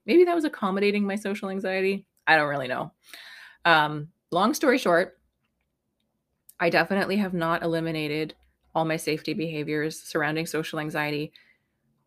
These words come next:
but I have managed to significantly reduce them and reduce how limited I feel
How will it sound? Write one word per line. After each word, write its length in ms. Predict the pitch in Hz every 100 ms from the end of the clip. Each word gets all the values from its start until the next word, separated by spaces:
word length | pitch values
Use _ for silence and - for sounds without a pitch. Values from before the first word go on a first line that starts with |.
| _
but 360 | 190 175 175 -
I 120 | 160 156
have 180 | 165
managed 640 | 185 165 160 170 160 - - _
to 380 | - 170 156 151
significantly 920 | 156 180 185 185 185 180 196 160 160
reduce 500 | 143 156 143 151 151
them 360 | - 175 170 170 -
and 320 | 151 147 143
reduce 460 | 151 139 147 147
how 240 | - - 151
limited 840 | 151 165 185 160 - 151 147 143 _ _ _ _ -
I 120 | 156
feel 640 | 151 - 156 151 170 196